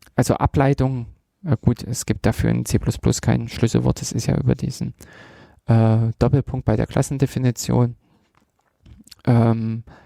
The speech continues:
aber im Java heißt es ja eben Extends, dafür gibt es kein Äquivalent. Also dafür, ähm, äh, hat man nichts,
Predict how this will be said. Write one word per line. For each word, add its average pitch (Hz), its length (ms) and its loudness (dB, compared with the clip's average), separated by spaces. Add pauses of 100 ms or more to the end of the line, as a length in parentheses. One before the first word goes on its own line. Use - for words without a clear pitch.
(280)
aber 117 260 2
im 113 380 -6 (120)
Java 117 560 2
heißt 110 220 0
es - 60 -6
ja 120 80 0
eben 113 200 -2
Extends, - 680 -4 (420)
dafür - 220 0
gibt - 200 -4
es - 100 -10
kein - 180 -4
Äquivalent. 110 580 0 (600)
Also 117 220 0
dafür, 131 600 2 (560)
ähm, 113 720 0 (540)
äh, 113 520 2 (160)
hat - 340 -2
man 127 180 0
nichts, - 460 -8